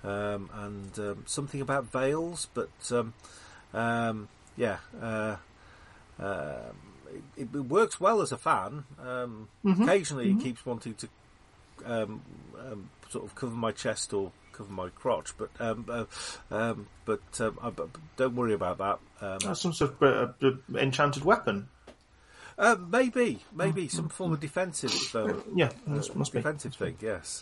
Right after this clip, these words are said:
Speaker 1: um,
Speaker 2: Huh,
Speaker 1: yeah.
Speaker 2: huh.
Speaker 1: Uh, so, uh, yeah, so if, if, if, if we can, maybe if all three of us, um, cast,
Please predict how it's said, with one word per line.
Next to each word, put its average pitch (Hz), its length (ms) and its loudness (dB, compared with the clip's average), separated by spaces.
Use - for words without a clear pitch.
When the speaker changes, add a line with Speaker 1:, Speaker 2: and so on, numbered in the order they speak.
Speaker 1:
um, 101 240 -6
Speaker 2:
Huh, 233 120 2
Speaker 1:
yeah. 220 100 -8
Speaker 2:
huh. 202 100 6
Speaker 1:
Uh, 104 480 -2
so, 101 600 -4
uh, 101 200 0
yeah, 165 200 4
so 143 240 0
if, 135 160 -4
if, 131 200 -12
if, 139 240 -10
if - 180 -12
we 143 140 -4
can, 143 300 -6
maybe 156 220 0
if 143 140 -4
all 151 100 2
three 165 300 0
of 127 120 4
us, - 400 -2
um, 110 460 -2
cast, - 640 -4